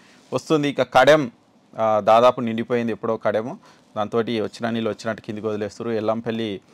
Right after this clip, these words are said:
కూడా ఫుల్ అయిపోయింది, దాంతోటి అది కూడా వచ్చిన నీటిని వచ్చినట్టు వదిలేస్తున్నారు. ఇక్కడ ఇక మిడ్ మానేరు, లోయర్ మానేరు ఇంకా కొంచెం నిండాల్సి ఉంది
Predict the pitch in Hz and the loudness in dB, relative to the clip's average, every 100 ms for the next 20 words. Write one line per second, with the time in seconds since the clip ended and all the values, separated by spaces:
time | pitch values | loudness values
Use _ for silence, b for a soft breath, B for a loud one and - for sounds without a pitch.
0 | b b 117 135 143 113 - 123 127 120 | b b 2 6 8 6 2 4 4 4
1 | 120 120 147 117 110 113 107 107 113 110 | 0 -2 0 -2 0 -2 -2 -2 0 2
2 | 95 B B B - 104 120 117 113 107 | 0 B B B -16 -8 -4 -2 -4 -8
3 | 104 101 113 104 113 101 98 107 107 113 | -10 -10 -10 -10 -8 -8 -6 -8 -10 -12
4 | 123 190 _ 117 123 113 117 110 110 110 | -12 -14 _ -4 -4 -2 -8 -8 -10 0
5 | 139 143 143 151 123 123 123 120 120 135 | 2 2 0 2 4 4 2 -2 -4 -6
6 | 117 113 110 104 117 101 - b b b | -8 -10 -10 -10 -12 -14 -18 b b b
7 | _ 110 113 117 113 113 120 117 | _ -12 -6 -6 -6 -8 -6 -6